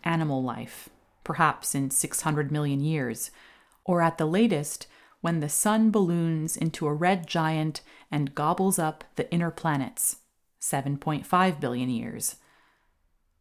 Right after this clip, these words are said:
The end of the solar system likely imposes a hard cutoff, even in the case that Peter Thiel's dreams of life extension work out,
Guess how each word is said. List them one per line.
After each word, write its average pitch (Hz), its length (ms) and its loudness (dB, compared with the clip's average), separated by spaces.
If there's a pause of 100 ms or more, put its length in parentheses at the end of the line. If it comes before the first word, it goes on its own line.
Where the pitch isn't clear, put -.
The 196 220 6
end 269 260 8
of 233 100 0
the 247 100 4
solar 208 380 4
system 151 560 0
likely 170 380 2
imposes 151 680 0
a 160 60 0
hard 165 400 2
cutoff, - 600 -2 (400)
even 175 300 4
in 143 100 4
the 143 60 4
case 139 480 2
that - 280 0
Peter 156 260 0
Thiel's 147 500 0
dreams 147 520 2
of 143 160 0
life 147 320 0
extension 190 680 4
work 151 240 2
out, 190 380 2